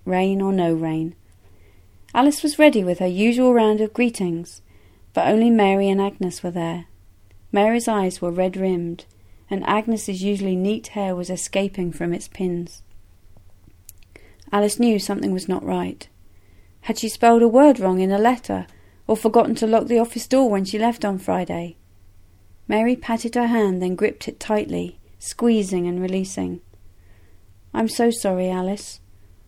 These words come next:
Florence died in the prison yesterday. It was pneumonia. They got food in her lungs when they force-fed her."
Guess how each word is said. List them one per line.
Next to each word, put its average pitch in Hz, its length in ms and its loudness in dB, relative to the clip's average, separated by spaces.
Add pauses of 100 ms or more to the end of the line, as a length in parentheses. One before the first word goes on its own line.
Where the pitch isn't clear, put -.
(180)
Florence 240 400 2
died 233 340 2
in 196 120 0
the 196 60 -4
prison 220 340 -2
yesterday. 185 720 -4 (560)
It 254 80 -2
was 226 180 -2
pneumonia. 220 760 0 (600)
They 220 100 -2
got 220 180 -2
food 233 320 -2
in 196 120 -2
her 208 100 -2
lungs 196 460 -2
when 190 140 -2
they 180 120 -6
force-fed 196 600 -6
her." 180 240 -10